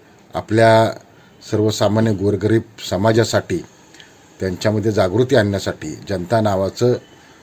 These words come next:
वृत्तपत्र सुरू केलं होतं. त्याचंच पुढं जाऊन प्रबुद्ध भारत नाव, नामकरण करण्यात आलेलं होतं.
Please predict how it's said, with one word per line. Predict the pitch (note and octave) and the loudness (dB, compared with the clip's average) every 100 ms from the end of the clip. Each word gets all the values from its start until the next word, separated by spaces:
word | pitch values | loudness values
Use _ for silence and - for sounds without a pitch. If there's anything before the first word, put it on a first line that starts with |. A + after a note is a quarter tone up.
| - _ - | -20 _ -10
वृत्तपत्र | G#2 B2+ - C3+ B2 | -6 -2 0 0 0
सुरू | A2 - F#2+ - | -2 0 -4 -2
केलं | E2+ | -4
होतं. | E2 - D#2 - _ _ - - - | -4 -8 -12 -12 _ _ -20 -20 -12
त्याचंच | G2 - B2+ | -10 -6 -8
पुढं | - A2+ A2 | -4 0 2
जाऊन | A#2+ A#2+ | 2 0
प्रबुद्ध | - G2 A#2+ A#2 | -2 0 0 0
भारत | F2 G2+ A2+ G#2 - - - - _ - | 0 0 0 0 -6 -20 -20 -20 _ -8
नाव, | F#2+ F#2 G2 - | -4 -2 -2 -4
नामकरण | G2+ G2+ G#2 G2+ G2+ G2 | -4 -2 -2 -2 -4 -4
करण्यात | G#2 F#2+ A#2 A#2+ | -4 -2 0 2
आलेलं | F#2+ G2 F#2+ | 0 0 -4
होतं. | F2 G#2+ | -4 -8